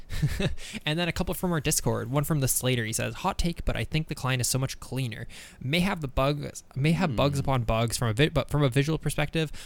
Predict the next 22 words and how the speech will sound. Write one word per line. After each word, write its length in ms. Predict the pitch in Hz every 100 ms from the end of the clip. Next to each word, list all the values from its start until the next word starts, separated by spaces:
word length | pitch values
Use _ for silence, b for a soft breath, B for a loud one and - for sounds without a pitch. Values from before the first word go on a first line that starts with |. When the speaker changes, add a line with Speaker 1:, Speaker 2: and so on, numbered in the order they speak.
| B
Speaker 1:
I 80 | 135
look 100 | 135
at 60 |
the 80 | -
old 240 | 113 131 -
client 240 | 131 123
and 60 | 113
realize 260 | 117 117
how 180 | - 120
far 220 | 131 131
Riot 220 | 120 110 110
has 100 | 110
come. 240 | 180 180 B B
So 160 | - 165
many 180 | 175 160
moving, 400 | 131 139 139 131
dynamic 540 | 117 117 120 117 -
animations. 560 | - 113 123 123 131 117
No 100 | 131
wonder 200 | 151 139
it's 100 | 127
buggy, 360 | - 110 113